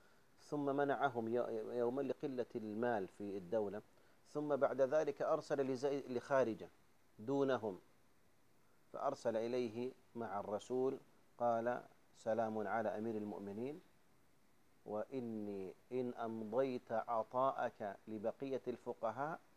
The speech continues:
كنت واحدا منهم، وإلا فلا حاجة لي للعطاء."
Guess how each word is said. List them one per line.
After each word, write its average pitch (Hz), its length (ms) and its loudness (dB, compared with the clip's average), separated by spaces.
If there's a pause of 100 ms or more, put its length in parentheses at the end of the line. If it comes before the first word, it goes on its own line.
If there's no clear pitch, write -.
(240)
كنت 139 240 -4
واحدا 123 440 2
منهم، 104 380 -4 (680)
وإلا 113 460 0
فلا 117 260 0
حاجة 117 400 0
لي 117 220 0
للعطاء." 95 400 -4